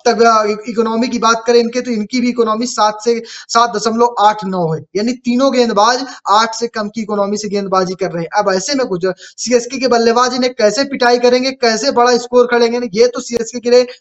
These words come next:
थोड़ा चुनौतीपूर्ण होगा। फिर बात करते हैं एक और खिलाड़ी है, नाम है नूर अहमद। हर मुकाबला लगभग खेलते हैं। अगर बात करें, नूर ने बारह मुकाबलों में चौदह विकेट चटकाए हैं।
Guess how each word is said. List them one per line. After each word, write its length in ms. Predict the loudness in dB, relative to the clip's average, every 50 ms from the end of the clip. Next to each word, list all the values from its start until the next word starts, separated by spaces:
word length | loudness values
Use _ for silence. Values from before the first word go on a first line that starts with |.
| _ _ _ -2
थोड़ा 180 | 0 2 2 2
चुनौतीपूर्ण 640 | 0 -4 -8 -8 -8 -10 -12 -12 -8 -8 -8 -6
होगा। 300 | -8 -6 -8 -8 -8 -10 _ _ _ 0
फिर 120 | 2 2 2
बात 280 | 4 2 0 0 0
करते 200 | -2 -2 0 0
हैं 80 | -4 -2
एक 80 | 0 2
और 200 | 2 2 2 2
खिलाड़ी 420 | 0 0 0 0 0 0 -2 -4
है, 80 | -6 -8 _ -20 -16 -6 -2
नाम 220 | 0 0 2 0
है 60 | -2
नूर 260 | 0 0 2 2 2 2
अहमद। 300 | 0 -2 -2 -4 -6 -8 _ _ _ -2
हर 100 | 0 0
मुकाबला 400 | 0 0 2 2 2 2 4 4
लगभग 360 | 4 4 2 2 0 -2 -2 2
खेलते 300 | 2 0 0 2 2 2
हैं। 280 | 2 2 0 -2 -4 -8 -14 -10 -2
अगर 160 | 2 2 2
बात 240 | 4 4 2 2 2
करें, 100 | 0 0
नूर 240 | 2 2 0 0 0
ने 100 | 0 0
बारह 300 | 0 2 2 2 2 2
मुकाबलों 380 | 0 0 0 0 0 2 2 0
में 100 | 0 -2
चौदह 340 | 0 0 2 2 4 4
विकेट 260 | 2 0 0 -4 -4 -4
चटकाए 340 | -6 -8 -6 -6 -6 -4
हैं। 180 | -4 -6 -10 _